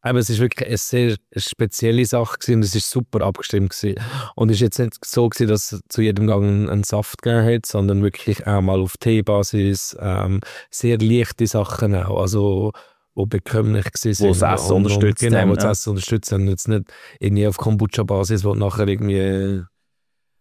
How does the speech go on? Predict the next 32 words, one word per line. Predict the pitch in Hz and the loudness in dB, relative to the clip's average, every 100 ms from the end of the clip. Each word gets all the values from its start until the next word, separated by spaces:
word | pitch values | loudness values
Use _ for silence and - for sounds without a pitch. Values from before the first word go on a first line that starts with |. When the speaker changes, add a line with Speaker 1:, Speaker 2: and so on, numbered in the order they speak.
| _ _ _ - - | _ _ _ -8 2
Speaker 2:
Ja, | 117 | 4
ja, | 120 113 | 6 6
Speaker 1:
nach | 113 | 6
Speaker 2:
nein, | 107 | 4
ist | 104 | 2
Speaker 1:
zehn | 123 | 2
Speaker 2:
klar, | 95 | 2
ich | 87 | 4
Speaker 1:
Minuten | 127 - | 4 2
Speaker 2:
weiss, | |
Speaker 1:
auf | 117 | 2
die | 117 | 2
Speaker 2:
was | 117 120 107 | 4 2 0
du | 131 - | -4 0
Speaker 1:
Toilette, | 117 117 | 2 4
äh, | 113 | 2
den | 104 | 0
Säckel | 117 107 - | -4 -4 -2
musst. | 123 123 127 104 - | 0 2 0 -4 -6
Ähm, | 113 113 113 113 110 - _ _ _ _ _ _ _ _ _ _ _ _ _ _ _ - | 0 0 2 0 -2 -6 _ _ _ _ _ _ _ _ _ _ _ _ _ _ _ -6
nein, | 113 131 | 0 2
das | 123 | 4
ist | |
wirklich | 127 - 113 | 2 -2 -8
eine | |
coole | - 123 110 | 0 2 2
Geschichte | - 107 - | 2 -2 -2
gsi. | - - 101 | -6 -2 0
Ey, | 123 | 2
und | 131 123 - _ _ _ | 2 2 -2 _ _ _
ich, | - 120 113 _ _ _ | -6 -6 -6 _ _ _
ja, | 123 | 0